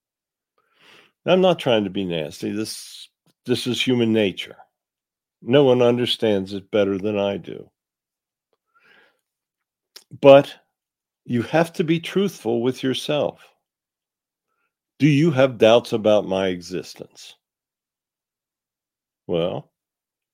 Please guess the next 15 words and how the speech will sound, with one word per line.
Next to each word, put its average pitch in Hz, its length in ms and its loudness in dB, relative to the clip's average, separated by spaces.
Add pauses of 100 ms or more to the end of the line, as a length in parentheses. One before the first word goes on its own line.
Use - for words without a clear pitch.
(140)
do 104 80 0
you? 113 360 -2 (1120)
Most 208 300 -2
do. 95 360 -4 (200)
I 175 160 -2
understand 202 640 0
that. - 260 -4 (840)
You - 80 -16
can't 123 280 2
see 143 240 0
me, 151 200 2
you 139 120 -2
can't 127 320 -2
touch - 340 -4
me. 110 260 -8